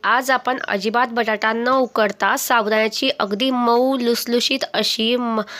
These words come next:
मऊसूत खिचडी कशी बनवायची हे पाहणार आहोत. तर ही खिचडी पहा, तुम्ही पाहू शकता एकदम मस्त अशी खिचडी आपली झालेली आहे. आता आपण ह्यातील एक दाणा तोडून पाहूयात खिचडी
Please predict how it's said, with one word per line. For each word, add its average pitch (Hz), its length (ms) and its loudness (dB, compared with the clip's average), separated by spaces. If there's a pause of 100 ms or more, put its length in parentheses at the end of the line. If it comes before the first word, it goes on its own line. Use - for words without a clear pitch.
(240)
मऊसूत 233 400 2 (100)
खिचडी 214 400 0
कशी 254 300 0
बनवायची 208 500 2
हे 226 180 0
पाहणार 170 460 -2
आहोत. 165 280 -10 (460)
तर 233 60 -2
ही 233 220 0
खिचडी 254 340 -2
पहा, 240 380 -2
तुम्ही 247 240 -6
पाहू 240 280 -2
शकता 226 480 -4
एकदम 233 380 -4
मस्त 254 280 -2
अशी 247 300 -2
खिचडी 220 360 -2 (100)
आपली 208 300 -6
झालेली 202 460 -2 (520)
आहे. 247 400 0 (440)
आता 196 220 0
आपण 233 300 0
ह्यातील 226 400 -2 (120)
एक 208 240 -2
दाणा 190 340 0 (180)
तोडून 233 300 2
पाहूयात 202 480 0 (120)
खिचडी 208 360 -2